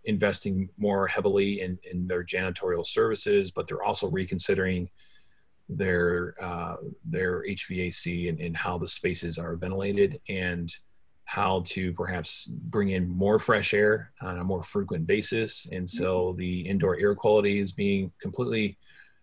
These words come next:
Speaker 1: uh, re-, uh, reimagined or, or, or revisited. And so I think, you know,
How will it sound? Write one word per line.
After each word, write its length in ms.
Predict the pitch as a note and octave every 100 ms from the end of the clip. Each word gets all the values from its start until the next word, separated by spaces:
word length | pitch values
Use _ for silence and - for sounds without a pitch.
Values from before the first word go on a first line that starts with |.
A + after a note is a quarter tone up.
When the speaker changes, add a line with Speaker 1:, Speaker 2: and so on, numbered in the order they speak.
| -
Speaker 1:
uh, 260 | F#2 F#2 F2+ F2
re-, 640 | F#2 F#2+ G#2 G2+ G2+ F#2 -
uh, 280 | F#2 F2+ F2 E2+ -
reimagined 680 | G#2 G2 G2 F#2 G2+ G2
or, 220 | F#2 F2 F2
or, 400 | F#2+ F2 F2 -
or 320 | F2+ E2 F2 _
revisited. 680 | G#2 G2+ G2+ F#2+ G2+ G2+ E2+ - -
And 220 | F2+ F2+
so 400 | E2+ F#2+ F2 E2+
I 180 | E2+ F#2
think, 360 | - G#2 G2 - _ _ _ _ _ _ - - - -
you 80 |
know, 80 | G2+